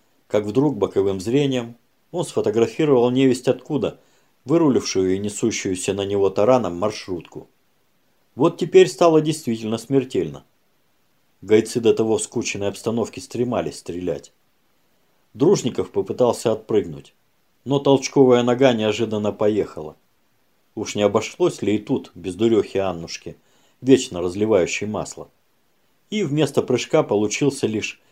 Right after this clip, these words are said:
неловкий разворот спиной, в которую и врезалась отчаянно тормозящая маршрутка. Душегуба подбросила. Удар был столь силен, что, перевернувшись несколько раз в воздухе, он успел потерять сознание еще до того,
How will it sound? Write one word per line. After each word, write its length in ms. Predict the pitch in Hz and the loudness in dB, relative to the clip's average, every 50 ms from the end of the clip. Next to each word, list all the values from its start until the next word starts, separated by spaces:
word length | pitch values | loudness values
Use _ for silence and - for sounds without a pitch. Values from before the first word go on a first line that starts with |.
| _ _ _ _ | _ _ _ _
неловкий 480 | 113 117 131 139 165 147 - - - 104 | -2 0 2 4 4 2 2 2 -2 2
разворот 540 | 101 104 98 110 117 127 135 120 98 - | 2 2 4 6 6 6 6 6 2 0
спиной, 520 | - - - - 98 104 101 90 78 71 69 _ _ _ _ _ _ _ _ _ _ _ _ _ _ _ | -4 -14 -8 -8 -6 -6 -4 -6 -8 -10 -14 _ _ _ _ _ _ _ _ _ _ _ _ _ _ _
в 80 | _ - | _ -2
которую 540 | - 101 - - 147 160 156 151 143 135 | -2 -2 2 2 2 2 4 2 2 2
и 60 | 120 107 | 0 0
врезалась 560 | 98 95 101 98 90 95 92 92 85 - - | 0 2 2 2 2 0 -4 -4 -4 -4 -8
отчаянно 480 | 85 - - - 147 151 135 104 87 | -8 -6 -2 -2 0 0 0 -2 -4
тормозящая 760 | - - 82 85 87 90 90 104 127 123 - - - 87 85 | -6 -8 -10 -8 -8 -8 -2 0 0 0 0 -2 -4 -4 -4
маршрутка. 640 | 90 113 - - - - 87 82 76 - _ _ - _ _ _ _ _ _ _ _ _ _ _ _ _ _ _ _ _ _ _ _ _ _ _ _ | -4 -4 -6 -6 -8 -12 -12 -12 -12 -12 _ _ -20 _ _ _ _ _ _ _ _ _ _ _ _ _ _ _ _ _ _ _ _ _ _ _ _
Душегуба 580 | 107 113 - - 156 160 180 190 170 165 156 | -8 -8 -2 -2 -2 4 4 4 6 6 4
подбросила. 840 | 143 - 156 143 139 113 101 98 95 87 - - - 76 73 - _ _ _ _ _ _ _ _ _ _ _ _ _ _ - | 4 4 0 0 0 0 0 0 0 0 -2 -8 -12 -12 -12 -14 _ _ _ _ _ _ _ _ _ _ _ _ _ _ -10
Удар 280 | 107 113 123 123 120 | 0 4 6 6 6
был 180 | 117 117 117 117 | 6 4 2 2
столь 320 | - - - 196 196 - | 2 0 4 4 4 4
силен, 340 | - - - 104 101 101 92 | 2 -4 -2 0 2 0 0
что, 240 | - - - 156 147 | -2 -2 0 0 2
перевернувшись 800 | 151 143 127 131 131 139 139 139 143 123 - - 127 - - | 2 4 2 6 6 6 6 4 2 0 -2 -2 -6 -6 -2
несколько 420 | 135 131 - - - 117 113 - 123 | -2 -4 -2 0 -2 -2 2 4 4
раз 220 | 123 117 - - | 4 4 2 -2
в 60 | - | -6
воздухе, 500 | 127 135 135 131 131 95 - - - - _ _ _ _ - | -2 -2 -2 -2 -2 -8 -10 -10 -20 -20 _ _ _ _ -4
он 140 | 135 139 135 | 0 0 0
успел 320 | 127 - - - 127 117 | 0 -2 0 2 2 2
потерять 480 | - - 110 - 123 117 120 110 107 - | 4 2 2 2 4 4 4 4 4 0
сознание 480 | - 113 101 113 120 117 107 104 104 | -4 -4 -2 0 0 0 0 0 -2
еще 240 | 104 - - - 117 | -2 -4 -4 -4 0
до 120 | 107 104 | 0 0
того, 420 | 101 - 113 113 127 139 139 139 | 2 2 0 0 0 0 -2 -4